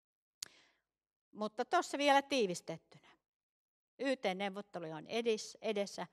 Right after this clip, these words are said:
uusia työpaikkoja syntyy. Urakehitys voi olla niin kuin ihan erilainen. Palveluhenkisyyttä tarvitaan,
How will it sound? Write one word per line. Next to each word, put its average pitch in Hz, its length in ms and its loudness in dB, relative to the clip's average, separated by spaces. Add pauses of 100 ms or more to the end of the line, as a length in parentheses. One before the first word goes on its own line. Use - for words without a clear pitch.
(160)
uusia 202 460 -2
työpaikkoja 202 840 -4
syntyy. 175 600 -10 (360)
Urakehitys 269 840 2
voi 180 180 -4
olla 170 280 -4
niin 165 140 -8
kuin 196 140 -8
ihan 240 160 0
erilainen. 190 640 -4 (460)
Palveluhenkisyyttä 214 1120 2
tarvitaan, 185 760 0